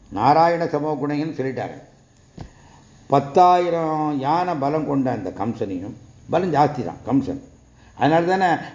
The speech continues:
ஆ, கண்ணன் வந்து லகிம்னா உற்பத்தின்னு சொன்ன மாதிரி, லகிமான்னு சொல்றது, ஆ, ஒரு, ஆ, சித்தி, அதாவது ஒ-, ஒ-, ரொம்ப மென்மையாயிடுவது, மென்மையா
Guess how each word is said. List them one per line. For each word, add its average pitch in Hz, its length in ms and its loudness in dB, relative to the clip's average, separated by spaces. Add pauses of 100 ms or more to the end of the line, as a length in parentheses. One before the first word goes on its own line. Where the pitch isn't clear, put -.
ஆ, 135 140 2
கண்ணன் 151 420 -2
வந்து 147 240 -2
லகிம்னா 147 540 0
உற்பத்தின்னு 147 560 0
சொன்ன 127 180 -2
மாதிரி, 120 240 -4 (380)
லகிமான்னு 139 580 4
சொல்றது, 139 500 -4 (260)
ஆ, 120 200 -2
ஒரு, 131 220 -2 (360)
ஆ, 101 580 -4
சித்தி, 131 380 0 (340)
அதாவது 127 400 0 (360)
ஒ-, 92 300 -4
ஒ-, - 260 -10
ரொம்ப 151 420 0 (600)
மென்மையாயிடுவது, 127 1000 0 (100)
மென்மையா 160 440 -2